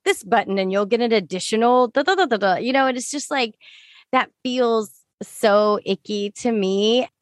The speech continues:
And it was really hard to go through some of these courses 'cause I felt like, you know, kinda sad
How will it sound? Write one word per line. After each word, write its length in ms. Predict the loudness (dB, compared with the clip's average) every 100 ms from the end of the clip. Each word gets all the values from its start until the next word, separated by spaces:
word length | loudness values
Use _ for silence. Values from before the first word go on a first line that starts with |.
| -2
And 140 | 2
it 80 | 4
was 240 | 2 0
really 360 | -2 0 2 2
hard 360 | 2 2 0 -2
to 80 | -6
go 240 | 0 0
through 260 | 0 -4 -2
some 200 | -2 -2
of 60 |
these 180 | -2 -6
courses 500 | -4 -4 -2 -2 -2
'cause 180 | -2 -2
I 160 | 0 -2
felt 320 | 0 -2 0
like, 460 | 0 0 -2 -6 _ _ _ _ _ _ _ -4
you 80 | -2
know, 60 | 0
kinda 260 | -2 -2
sad 800 | -4 -6 -2 0 2 2 0